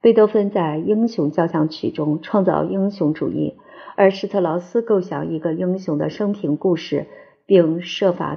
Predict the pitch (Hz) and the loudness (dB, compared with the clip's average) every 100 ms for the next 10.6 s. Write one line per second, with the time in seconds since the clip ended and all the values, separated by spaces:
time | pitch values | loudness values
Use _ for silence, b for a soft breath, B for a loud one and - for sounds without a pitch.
0 | - 156 156 - 220 226 226 185 156 151 | -4 -2 -2 -2 -2 0 0 0 0 0
1 | - 240 233 156 156 180 180 - 196 - | 0 2 4 2 2 2 2 2 4 4
2 | - 185 175 170 147 156 143 - 143 - | 2 0 2 4 2 0 -2 -2 -4 -2
3 | 156 - - _ _ _ _ _ - 233 | -4 -4 -8 _ _ _ _ _ 2 4
4 | 233 214 220 202 180 170 165 143 151 151 | 6 2 0 -2 0 0 -2 -8 -6 -6
5 | 156 208 185 214 202 202 175 156 180 160 | -4 -2 -2 -2 -4 -4 -4 -2 0 0
6 | 147 151 - 185 165 165 214 185 135 - | 0 -2 -2 -2 0 0 2 2 2 2
7 | 175 147 165 156 - - - - - - | 4 4 0 -4 -2 -2 -2 -4 -8 -12
8 | b b b - 240 226 208 175 220 247 | b b b 2 4 6 6 4 4 4
9 | 165 131 151 180 208 185 - 180 170 - | 4 0 -4 2 2 4 2 2 2 0
10 | 170 143 143 - 143 | -2 -2 -4 -4 -4